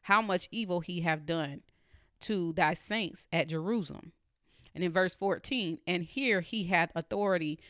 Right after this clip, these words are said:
from the chief priests to bind all that call on thy name." So Ananias is like, Um, sir, Jesus, um, I know you have all the fruits of the Spirit and everything, but, um,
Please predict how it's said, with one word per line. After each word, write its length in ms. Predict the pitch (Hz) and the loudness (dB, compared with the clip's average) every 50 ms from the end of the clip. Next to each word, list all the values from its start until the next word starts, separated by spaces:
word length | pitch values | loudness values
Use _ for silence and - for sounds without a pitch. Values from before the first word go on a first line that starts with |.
| - _ | -20 _
from 200 | - - 190 190 | -4 -2 -2 0
the 80 | 165 160 | 0 -2
chief 380 | - - - - 285 294 - - | -2 -2 -2 -2 -2 -2 -4 -6
priests 480 | - - 165 156 147 160 165 - - - | -6 -4 -2 -2 -2 -4 -6 -10 -14 -8
to 140 | - - 165 | -6 -4 -4
bind 640 | 156 143 143 - 175 180 185 202 202 202 208 196 - - | -4 -8 -4 -2 0 0 2 2 2 0 0 -2 -2 2
all 300 | - 180 190 196 202 208 208 | 4 6 6 6 4 2 2
that 320 | 180 151 151 - - _ | 0 -2 -4 -4 -6 _
call 560 | - - - 208 196 170 165 156 156 165 - _ | -8 -2 0 2 4 4 4 4 2 0 -2 _
on 160 | - 185 170 160 | -4 -4 -2 -2
thy 120 | 156 156 | -2 0
name." 340 | 165 180 175 151 139 - - - _ _ _ _ _ _ _ _ _ _ _ _ _ _ _ _ _ _ _ _ | 2 2 2 0 0 -4 -10 -18 _ _ _ _ _ _ _ _ _ _ _ _ _ _ _ _ _ _ _ _
So 240 | - - 214 202 202 | 0 4 4 6 6
Ananias 640 | - 262 285 277 247 220 202 196 180 175 180 170 - | 6 6 6 4 4 4 6 6 6 6 4 2 0
is 140 | 180 175 165 | -2 -2 0
like, 320 | 175 170 165 156 - - | 0 0 0 0 -2 -4
Um, 600 | 160 170 175 165 165 160 160 151 170 170 165 156 - _ | -4 -2 0 0 0 0 -2 -4 -6 -8 -10 -12 -12 _
sir, 340 | - - - 208 165 - - - _ _ _ - | -10 -2 0 0 0 0 -2 -10 _ _ _ -6
Jesus, 560 | - 175 185 180 151 156 - - - - - _ _ _ _ _ _ _ _ _ _ _ _ _ _ _ _ _ - | -4 -2 -2 -2 -4 -8 -12 -14 -16 -20 -20 _ _ _ _ _ _ _ _ _ _ _ _ _ _ _ _ _ 0
um, 540 | 151 151 165 160 160 160 160 165 156 - - - - | 2 2 2 2 0 -2 -4 -6 -8 -10 -10 -2 0
I 120 | 180 214 | 0 2
know 240 | 226 247 254 240 226 | 2 2 0 0 0
you 220 | 226 214 226 240 | 0 -2 -2 0
have 180 | 214 175 170 165 | 2 2 2 2
all 380 | 170 175 185 180 185 185 185 185 | 2 2 4 4 4 2 0 -4
the 200 | 165 - - - | -6 -10 -12 -14
fruits 300 | - - 185 185 - - | -10 -6 -6 -6 -4 -4
of 60 | 185 175 | -6 -6
the 60 | 180 | -8
Spirit 320 | - - - 175 175 180 | -8 -6 -4 -2 -2 -2
and 140 | 175 175 175 | -2 -2 -2
everything, 640 | 175 170 180 - - 175 165 160 165 165 165 165 165 | -4 -4 -4 -4 -4 -2 -2 0 -2 -2 -2 -4 -4
but, 240 | 160 160 170 175 160 | -4 -2 -2 -2 0
um, 460 | 160 160 160 156 151 151 151 147 170 | 0 0 0 0 -2 -2 -4 -4 -6